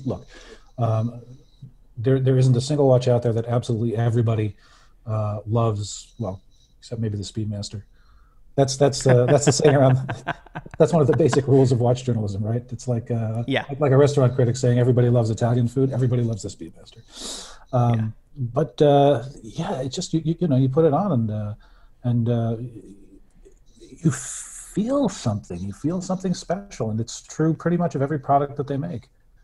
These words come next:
Speaker 2: Yeah. Well, I, I think that's, that's an interesting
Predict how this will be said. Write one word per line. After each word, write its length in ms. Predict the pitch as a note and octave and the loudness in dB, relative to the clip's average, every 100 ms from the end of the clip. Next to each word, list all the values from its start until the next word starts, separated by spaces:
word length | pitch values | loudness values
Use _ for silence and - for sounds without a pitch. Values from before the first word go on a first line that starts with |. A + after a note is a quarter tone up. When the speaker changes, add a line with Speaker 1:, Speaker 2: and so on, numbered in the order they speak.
| _ _ _ _ - - | _ _ _ _ -20 -10
Speaker 2:
Yeah. 260 | A2+ A2 - _ _ _ _ A3+ G3 | -8 -8 -12 _ _ _ _ -16 -8
Well, 140 | F#3+ | -4
I, 180 | A#3+ A#3 | -4 -2
I 100 | - | -4
think 180 | G3+ F#4 | -4 -2
that's, 240 | E3 D#3+ | -2 -2
that's 260 | C#3 C3+ C3 | -4 -4 -2
an 100 | C3+ | -6
interesting 760 | B2+ A#2+ A#2+ - A#2 A2+ A2 | -6 -10 -10 -10 -8 -8 -10